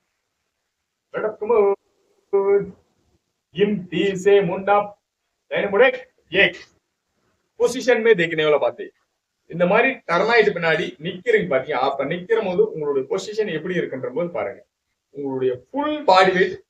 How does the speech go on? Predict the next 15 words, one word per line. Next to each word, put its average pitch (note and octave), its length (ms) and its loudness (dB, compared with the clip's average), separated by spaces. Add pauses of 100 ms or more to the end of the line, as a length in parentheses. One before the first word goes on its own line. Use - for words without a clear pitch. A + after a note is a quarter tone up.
ரைட் G3+ 420 4
லெக் G3 240 2
மேல D3+ 180 2
மட்டும்தான் B2+ 320 -4
இருக்கும். - 260 -8 (1500)
ஃபுல் G#3 280 -8
பாடி F#3+ 240 6
வெயிட் G3 160 6
எங்க? A#3 260 0
ரைட் E3+ 320 4
லெக். A#2 340 0
ரைட் G3+ 260 2
லெக் A3 260 2
ஃபுல், G#3+ 260 -4
ஃபுல் A#3+ 300 -14